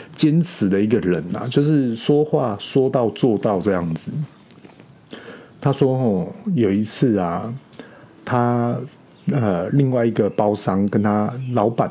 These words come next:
啊，就跟我朋友讲，就说：‘哦，我很欣赏这个员工，这员工真的好努力，真的。哦，我们公司就是缺这种人。’”后来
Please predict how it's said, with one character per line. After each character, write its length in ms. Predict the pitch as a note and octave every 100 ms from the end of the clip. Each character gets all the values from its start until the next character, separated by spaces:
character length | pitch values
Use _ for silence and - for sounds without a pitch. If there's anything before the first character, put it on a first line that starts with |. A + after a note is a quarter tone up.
| F2+
啊， 160 | - - -
就 100 | -
跟 240 | A2 A#2 A#2+
我 120 | G2
朋 140 | G2
友 160 | G2 G2
讲， 180 | G2+ E2
就 140 | G2+
说 480 | - - F#2+ F2 F#2+ - - - - - - - -
：‘哦， 60 | C3
我 200 | G2 C3
很 80 |
欣 240 | G#2 - B2
赏 160 | A#2+ E2+
这 100 | -
个 120 | -
员 240 | F2+ E2+ F2
工， 300 | E2+ F#2 F2
这 160 | F2+ C3+ -
员 200 | A2+ G#2
工 160 | A#2
真 160 | A2 G2+
的 100 | -
好 440 | F2 - - F#2+ G#2+
努 400 | C#3 C3 F#2+ F2
力， 340 | A2 F2+ E2+ A#2 -
真 280 | - G2
的。 80 | F#2+ F2 F#2 -
哦， 80 |
我 100 | C#3+
们 160 | B2 G2
公 160 | C3 C3
司 140 | C3+
就 100 | B2+
是 140 | B2
缺 340 | C3 - - B2+
这 160 | B2+
种 260 | B2+ A2+ E2
人。’” 200 | D#2 D2 - A#2+ - - - - - - - - - -
后 100 | C#4+
来 220 | G2